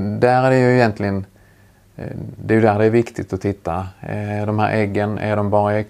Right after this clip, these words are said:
E U-ekologiska eller är de krav? För är det E U-ekologiskt då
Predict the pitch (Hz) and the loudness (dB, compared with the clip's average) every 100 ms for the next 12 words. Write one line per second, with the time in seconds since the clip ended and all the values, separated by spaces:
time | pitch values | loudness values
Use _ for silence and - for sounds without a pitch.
0 | - 117 113 107 107 107 110 - 113 117 | -4 0 0 2 2 2 0 -2 -2 0
1 | 120 120 135 87 85 92 - _ - 104 | -2 -2 0 0 0 -6 -16 _ -2 0
2 | 101 107 104 101 110 110 113 113 - 110 | 2 2 2 0 0 0 0 -4 -4 -2
3 | 110 | -2